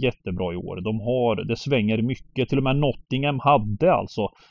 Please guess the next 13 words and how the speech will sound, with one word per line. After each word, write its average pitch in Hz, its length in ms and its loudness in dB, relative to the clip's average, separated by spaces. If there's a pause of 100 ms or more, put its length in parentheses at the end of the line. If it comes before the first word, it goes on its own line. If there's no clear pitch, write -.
(360)
en 113 200 2
hel 110 300 4
del 101 160 2
chanser 123 580 2
i 160 60 4
den 143 120 0
här 104 120 -2
matchen. 104 600 -2 (640)
Eh, - 540 -6
redan 127 320 4
vid 156 120 8
noll 131 340 6
noll, 120 360 6